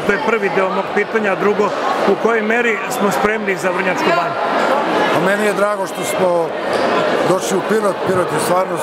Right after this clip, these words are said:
Speaker 2: sportski grad. Ja pamtim Pirot, e, iz svojih nekih igračkih dana po lepim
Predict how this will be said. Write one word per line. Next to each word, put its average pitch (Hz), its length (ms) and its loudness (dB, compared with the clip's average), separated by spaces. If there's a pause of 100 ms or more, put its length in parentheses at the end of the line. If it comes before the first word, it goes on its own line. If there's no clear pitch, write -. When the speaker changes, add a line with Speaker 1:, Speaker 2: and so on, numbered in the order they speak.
Speaker 2:
sportski 262 300 -2 (100)
grad. 392 260 2 (1120)
Ja 180 160 2 (100)
pamtim 185 340 -2 (100)
Pirot, 202 280 2 (140)
e, - 40 0 (720)
iz - 120 -2
svojih 190 280 2
nekih 185 280 0 (580)
igračkih 208 400 0
dana 202 300 0 (100)
po 175 60 -4 (140)
lepim 196 280 -2